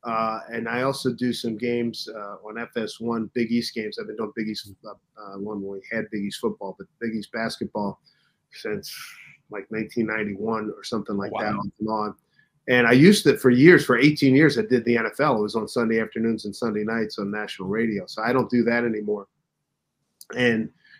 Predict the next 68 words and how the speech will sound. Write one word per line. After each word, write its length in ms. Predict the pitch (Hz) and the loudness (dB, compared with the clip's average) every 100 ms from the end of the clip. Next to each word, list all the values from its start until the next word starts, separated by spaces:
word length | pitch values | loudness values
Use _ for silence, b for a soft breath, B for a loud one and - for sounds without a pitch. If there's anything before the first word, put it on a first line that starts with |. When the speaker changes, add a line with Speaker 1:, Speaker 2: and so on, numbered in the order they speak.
| b | b
Speaker 1:
you 80 | 139 | 4
know, 60 | 123 | 4
I 60 | |
just 240 | 123 135 135 | 4 2 2
enjoy, 320 | 120 135 131 | 4 6 6
you 140 | 127 | 4
know, 140 | 123 120 | 0 2
during 200 | 139 127 | 2 2
the 60 | |
off 140 | 123 - | 0 0
season, 320 | 131 117 117 | -2 -2 -2
enjoy 300 | 110 123 120 | 0 0 0
being 240 | 120 117 | 0 -2
with 100 | 113 | -4
the 80 | 113 | -4
wife 220 | 113 113 | -4 -4
and 80 | 110 | -6
the 60 | 104 | -8
grandkids 500 | 110 110 - 107 110 | -8 -10 -10 -10 -10
are 60 | |
close 300 | - 113 104 | -8 -6 -6
by. 200 | - 110 | -6 -8
So 160 | 104 113 | -6 -8
that's 240 | 110 107 | -8 -8
really 260 | 113 104 101 | -8 -6 -6
good. 220 | 101 101 - _ b b _ 113 | -6 -8 -10 _ b b _ -8
And, 380 | 113 110 113 | -6 -6 -4
um, 580 | 120 120 117 117 117 - - - - | -4 -2 -2 -2 -4 -6 -12 -18 -6
you 80 | |
know, 200 | 135 117 120 | -4 -4 -8
if, 160 | 120 - _ _ | -14 -14 _ _
if 120 | 120 117 | -8 -6
I 60 | |
do 180 | 117 135 | 2 2
pick 260 | - 135 135 | 4 2 2
up 140 | 123 131 | 0 0
anything 380 | 127 - 123 | 0 -2 -2
else, 260 | 123 135 - | 0 -2 -4
I'll 80 | 107 | -8
be 80 | 110 | -2
sure 180 | 143 | 4
to 60 | 127 | 6
let 200 | 123 117 | 6 0
you 60 | 123 | 0
know. 100 | 123 | 2
I'm 160 | 117 | 0
on 160 | 117 113 | -2 -6
social 340 | - 127 - | -2 -2 0
Speaker 2:
<laughs> 120 | 120 127 | 2 4
Speaker 1:
media 160 | 123 117 | 4 0
all 120 | 120 | 0
over 160 | 123 123 | 0 0
the 40 | 113 | -4
places 400 | 127 117 117 120 | -2 -2 -4 -6
you 80 | 117 | -2
guys 280 | 117 117 | -2 -2
know, 140 | 117 117 | -4 -4
on 80 | 113 | -4
Twitter 420 | - 117 113 113 | -4 -2 -2 -4
and 200 | 107 104 | -4 -8
Instagram 680 | 113 - 113 113 113 110 107 | -10 -10 -10 -6 -6 -6 -10
and 80 | - | -8
Facebook, 320 | 107 104 - 101 - | -8 -8 -12 -16 -14
the 60 | |
whole 180 | - 101 - | -16 -14 -10
thing. 180 | 101 90 | -12 -12
So 240 | - 98 | -16 -12
Speaker 2:
Yep. 200 | 110 107 | -2 -4